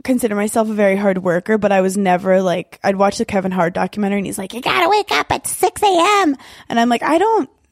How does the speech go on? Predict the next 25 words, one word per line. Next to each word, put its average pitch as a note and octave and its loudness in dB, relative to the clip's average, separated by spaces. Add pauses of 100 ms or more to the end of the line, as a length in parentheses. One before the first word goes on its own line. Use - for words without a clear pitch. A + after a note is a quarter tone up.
(140)
I A#3 2
don't B3+ 2
do A#3+ 0
that, G3 0
'cause G#3+ -6
if A3 4
I G#3+ 4
wake G#3+ 0
up A3 0
at G#3+ -6
six - -6
A G3+ 2
M, F#3 0
I'll G3 2
need G3 -2
to - -4
nap F#3+ 2
by G3+ 2
nine, F3 0
and G3 -2
then F3+ 2
my F3+ 2
day F3+ 2
is F3+ -4
fucked. - -4